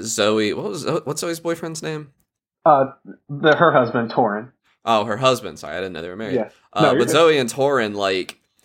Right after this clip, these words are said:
Speaker 1: they were, they were competing, but then in the third round, they, their charade skills were devastating. <laughs>
Speaker 2: Oh,
Speaker 1: Like, they
Speaker 2: yeah. They were
Speaker 1: I,
Speaker 2: like
Speaker 1: I felt totally outclassed.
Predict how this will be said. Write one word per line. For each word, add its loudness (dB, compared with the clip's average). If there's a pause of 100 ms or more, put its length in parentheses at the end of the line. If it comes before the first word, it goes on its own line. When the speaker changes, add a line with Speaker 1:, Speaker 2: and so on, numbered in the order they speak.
(160)
Speaker 1:
they 4
were, 6
they 4
were 0
competing, -2
but -6
then 0
in 0
the 0
third 2
round, -2 (680)
they, 2
their 2
charade 0
skills -4
were -4 (200)
devastating. 0 (220)
<laughs> -8
Speaker 2:
Oh, 6
Speaker 1:
Like, 4
they 2
Speaker 2:
yeah. 4 (600)
They 2
were 4
Speaker 1:
I, 6
Speaker 2:
like 0
Speaker 1:
I 2
felt -2 (120)
totally 2
outclassed. -2